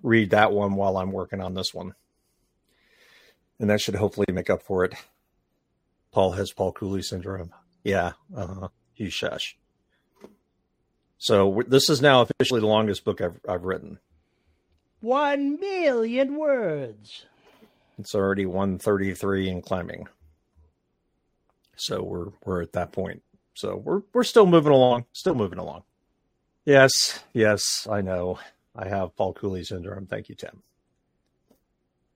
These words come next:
Speaker 1: Again, thank you, Tim. I, I, I appreciate your support, and I'm so glad to hear that.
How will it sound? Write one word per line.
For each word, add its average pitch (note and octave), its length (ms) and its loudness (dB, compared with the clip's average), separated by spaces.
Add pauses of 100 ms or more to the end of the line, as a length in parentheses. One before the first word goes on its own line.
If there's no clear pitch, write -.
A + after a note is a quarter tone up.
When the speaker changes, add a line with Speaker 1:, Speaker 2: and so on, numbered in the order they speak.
(280)
Speaker 1:
Again, E2+ 400 -2 (240)
thank A#2 240 4
you, G#2 80 -2
Tim. F2 300 -4 (100)
I, G#2 260 4
I, G2 320 -2 (140)
I A2 80 -2
appreciate A2 480 2
your A2 100 0
support, G2+ 600 2
and F#2+ 260 -8
I'm F#2 260 -8
so G#2+ 220 -2
glad F2+ 240 -4
to D#2+ 80 -16
hear - 140 -10
that. C2+ 260 -14